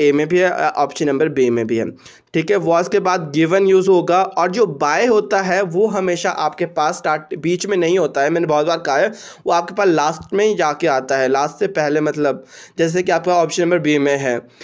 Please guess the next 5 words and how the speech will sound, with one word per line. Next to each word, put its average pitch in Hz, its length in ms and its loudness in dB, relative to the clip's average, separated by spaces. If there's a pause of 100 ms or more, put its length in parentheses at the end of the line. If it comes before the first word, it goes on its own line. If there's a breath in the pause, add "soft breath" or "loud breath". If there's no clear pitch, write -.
(360 loud breath)
"He 208 180 2 (160)
was 165 260 4 (540)
given 160 320 2 (280)
a 147 140 2
reward 143 480 2